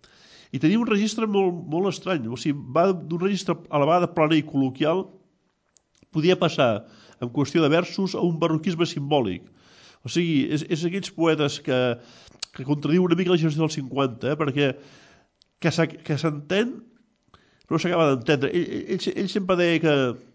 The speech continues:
que la poesia podia tindre molts nivells de significat, però un s'havia d'entendre, i això, i ell ho complia, això. Un signi-, un, un significat l'atrapaves, però te'n, te'n, però te'n dones compte que, que té moltes capes, com les seves, té moltes capes de significat,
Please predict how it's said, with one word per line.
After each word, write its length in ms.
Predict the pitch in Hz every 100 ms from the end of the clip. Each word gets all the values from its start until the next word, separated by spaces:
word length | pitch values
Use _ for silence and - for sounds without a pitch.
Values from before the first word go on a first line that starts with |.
| _ _ _ -
que 100 | 147
la 80 | 147
poesia 280 | 160 190 190
podia 240 | 196 185
tindre 240 | 185 165 156
molts 240 | 180 170
nivells 160 | 185 160
de 80 |
significat, 720 | 147 151 143 135 147 156 - - _ _ _ _ _ _ _ _ _ _ -
però 140 | 160
un 80 | 202
s'havia 240 | 208 190 151
d'entendre, 540 | 117 143 104 95 95 -
i 80 | 85
això, 160 | 165
i 220 | - 120 -
ell 160 | 196
ho 60 | 196
complia, 340 | 202 151 147
això. 220 | 120 - 110
Un 220 | 120 147
signi-, 240 | 196 190 -
un, 300 | 190 196 - -
un 140 | 190 165
significat 400 | 196 175 208 208 - - _ 143
l'atrapaves, 640 | 143 143 143 110 87 - - _ _ _ _ -
però 120 | 139
te'n, 120 | 160 156
te'n, 160 | - 147
però 140 | 147 160
te'n 140 | 165 160
dones 220 | 202 -
compte 320 | 190 185 156 160
que, 160 | 156 135 110 -
que 120 | 147
té 120 | 151 185
moltes 680 | 165 - 143 175 202 190 -
capes, 420 | 175 170 147 185
com 160 | 147 127
les 140 | 123
seves, 280 | 151 113 98
té 120 | -
moltes 200 | 170 -
capes 200 | - 175
de 40 | 160
significat, 640 | 170 156 160 269 190 -